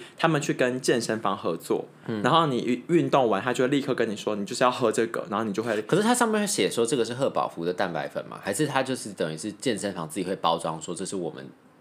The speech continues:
Speaker 2: 你运动完就来喝我们这个产品这样？
Speaker 1: 但是他说，呃，他们会讲他们是贺宝福。
Speaker 2: 哦，会直接讲。
Speaker 1: 对，
Speaker 2: 贺宝福。
Speaker 1: 所以他等于就是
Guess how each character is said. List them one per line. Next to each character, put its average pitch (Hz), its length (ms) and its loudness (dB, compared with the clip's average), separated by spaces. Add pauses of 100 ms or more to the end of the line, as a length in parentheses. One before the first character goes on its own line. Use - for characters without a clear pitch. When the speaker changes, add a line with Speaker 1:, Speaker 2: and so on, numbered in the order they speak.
(180)
Speaker 2:
你 107 140 -4
运 123 120 2
动 123 120 2
完 90 120 2
就 98 80 -2
来 85 80 0
喝 95 220 0
我 85 80 2
们 73 120 -8
这 92 120 -4
个 76 140 -6
产 - 260 -8
品 82 240 -10
这 67 60 -10
样？ 65 100 -8 (260)
Speaker 1:
但 269 140 4
是 277 80 2
他 208 160 4
说， 185 340 6 (420)
呃， 120 360 4 (140)
他 180 180 6
们 170 160 6
会 160 160 4
讲 - 260 2
他 117 120 -2
们 117 120 -2
是 - 120 -2
贺 113 140 0
宝 - 160 -2
福。 - 280 -10 (400)
Speaker 2:
哦， 127 80 2
会 147 100 4
直 98 140 0
接 98 140 0
讲。 90 200 -4 (340)
Speaker 1:
对， 113 200 4
Speaker 2:
贺 - 60 -4
宝 - 240 -6
福。 - 140 -18
Speaker 1:
所 - 120 4
以 180 40 6
他 190 100 8
等 139 180 4
于 123 60 2
就 151 140 0
是 165 160 4